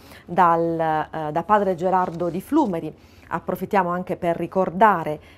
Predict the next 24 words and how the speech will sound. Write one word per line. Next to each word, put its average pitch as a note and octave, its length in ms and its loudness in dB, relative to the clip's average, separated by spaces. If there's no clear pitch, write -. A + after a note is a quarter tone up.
la E3 120 -4
figura, F3 760 -4
lo E3 140 -4
spessore F3+ 680 -2
di D3+ 100 -10
padre D#3+ 340 -6
Gerardo, F3+ 500 2
che D#3+ 80 -10
ha D#3 40 -6
avuto E3 220 -6
un D#3 60 -6
ruolo E3+ 220 2
fondamentale E3 1000 -2
nel F3+ 180 -4
processo F#3 580 -4
di, D#3 200 -8
eh, F3 120 -4
beatificazione F#3 760 0
e D#3+ 40 -8
canonizzazione, E3 960 -4
eh, E3 220 -4
di D#3+ 100 -6
padre D#3+ 360 -2
Pio. C#3+ 360 -8